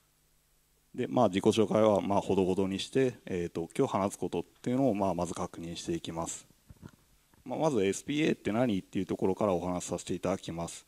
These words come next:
まあ、シングルページアプリケーションの略なんですけれども、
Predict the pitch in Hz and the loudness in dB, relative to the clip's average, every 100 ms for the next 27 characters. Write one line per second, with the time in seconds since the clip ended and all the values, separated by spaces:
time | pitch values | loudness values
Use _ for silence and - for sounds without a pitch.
0 | - 120 - 127 131 139 131 127 135 135 | -2 0 4 4 6 6 6 4 2 0
1 | 135 139 107 85 85 90 120 110 92 85 | 0 0 0 0 0 -2 0 -2 -2 -4
2 | - 92 82 95 101 | -2 -2 -2 -2 -4